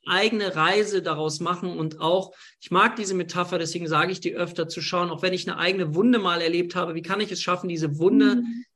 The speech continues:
Speaker 1: in eine zukünftige Perle zu verwandeln. Also wie ich
Speaker 2: Ja,
Speaker 1: das, was
Speaker 2: genau.
Speaker 1: ich erlebt habe, nutzen kann, um anderen Menschen zu helfen. Das finde ich ganz schön und bereichert mich ganz, ganz stark. Äh, liebe Marlene, vielen, vielen Dank für dieses
Speaker 2: Sehr
Speaker 1: Gespräch,
Speaker 2: gerne.
Speaker 1: dass du dich, äh, bereit erklärt hast, mal mit uns ein bisschen deinen Weg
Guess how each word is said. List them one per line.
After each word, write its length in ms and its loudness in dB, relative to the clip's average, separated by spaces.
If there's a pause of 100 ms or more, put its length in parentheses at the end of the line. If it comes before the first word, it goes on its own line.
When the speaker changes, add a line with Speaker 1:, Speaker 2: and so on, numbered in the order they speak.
(120)
Speaker 1:
in 120 -4
eine 240 0
zukünftige 640 -4
Perle 420 0
zu 160 -6
verwandeln. 480 -2
Also 240 -2
wie 240 -6
ich 120 2
Speaker 2:
Ja, 40 -2
Speaker 1:
das, 240 2
was 120 0
Speaker 2:
genau. 100 -6
Speaker 1:
ich 120 -6
erlebt 380 0
habe, 440 0 (120)
nutzen 400 0
kann, 180 -4
um 120 -4
anderen 200 -2
Menschen 360 -2
zu 120 -4
helfen. 360 0
Das 100 0
finde 220 -2
ich 340 -8
ganz 260 -2
schön 220 2
und 120 -2
bereichert 440 0
mich 180 -6
ganz, 240 0
ganz 280 -4
stark. 420 2 (760)
Äh, 320 4
liebe 200 6
Marlene, 360 6
vielen, 280 4
vielen 220 2
Dank 320 2 (300)
für 360 4
dieses 300 -2
Speaker 2:
Sehr 120 0
Speaker 1:
Gespräch, 220 6
Speaker 2:
gerne. 180 8 (180)
Speaker 1:
dass 120 -14
du 80 -4
dich, 240 -4
äh, 260 0
bereit 260 2
erklärt 400 2
hast, 280 -4
mal 280 2
mit 140 -4
uns 220 -4
ein 20 -10
bisschen 300 -2
deinen 400 6
Weg 320 4